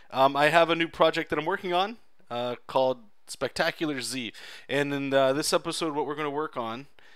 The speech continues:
is, uh, Spectacular Blue, one of five characters that are actually in the book.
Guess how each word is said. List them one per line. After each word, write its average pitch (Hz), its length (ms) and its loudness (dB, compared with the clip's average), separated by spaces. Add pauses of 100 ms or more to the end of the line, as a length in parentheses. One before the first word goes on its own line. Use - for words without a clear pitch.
(160)
is, 110 280 -8
uh, 110 200 -2
Spectacular 123 640 -8
Blue, 123 380 0 (1000)
one 131 220 -4
of 123 180 0
five 147 340 8
characters 151 380 -2
that 127 100 -2
are 123 60 0
actually 120 300 -4
in 113 40 -8
the 110 60 -6
book. 98 180 -10